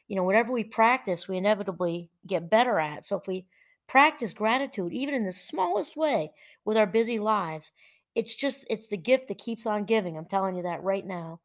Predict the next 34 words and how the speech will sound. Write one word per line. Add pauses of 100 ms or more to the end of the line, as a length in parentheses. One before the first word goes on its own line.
(480)
And
I
don't
know
if
they're,
even
though
it's
important
every
day
of
the
year, (520)
it
just
seems
like
it's, (840)
it's
even
easier (100)
during
the
holidays
because, (1040)
um,
you
know, (560)
family
and,
and, (100)
and